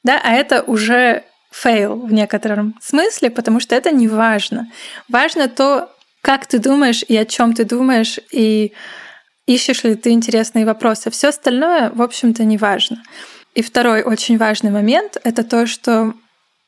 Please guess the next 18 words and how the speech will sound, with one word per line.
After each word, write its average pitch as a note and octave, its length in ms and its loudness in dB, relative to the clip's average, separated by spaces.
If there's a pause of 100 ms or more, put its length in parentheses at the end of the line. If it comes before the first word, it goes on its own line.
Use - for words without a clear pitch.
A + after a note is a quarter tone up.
(240)
в A#3 80 0
некоторой A#3 640 0 (320)
степени C#4 920 0 (200)
надо A#3 240 2
мной A3+ 200 2
доминировал C4 520 2
какой-то A#3+ 400 0
страх. - 640 -2 (400)
Страх C4 400 0
дойти A3+ 240 2
до G3 120 2
конца, C#4+ 480 0
страх, A#3 640 -2
что - 220 -4
у A3 40 4
меня G#3+ 160 2
не G#3 100 0
получится, B3+ 720 0